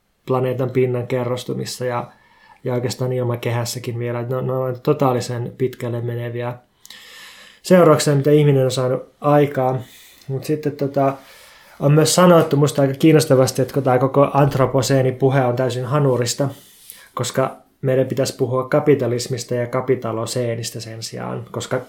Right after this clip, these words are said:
siis eihän tässä ihminen, niin kuin, ihmislajina, yli, jotenkin ylihistoriallisena ihmislajina, että ihmistähän on ollut, miten se nyt laskee, parisataa tuhatta vuotta tai, tai jotenkin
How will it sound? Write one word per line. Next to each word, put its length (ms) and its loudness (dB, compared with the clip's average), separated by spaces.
siis 340 -4
eihän 200 2
tässä 280 2
ihminen, 720 6
niin 120 -2
kuin, 140 0
ihmislajina, 840 4
yli, 480 2
jotenkin 320 2
ylihistoriallisena 840 2
ihmislajina, 640 0
että 120 -2
ihmistähän 420 0
on 60 4
ollut, 260 0
miten 220 6
se 100 0
nyt 160 2
laskee, 440 2
parisataa 520 2
tuhatta 360 -2
vuotta 440 0
tai, 300 0
tai 260 0
jotenkin 600 -4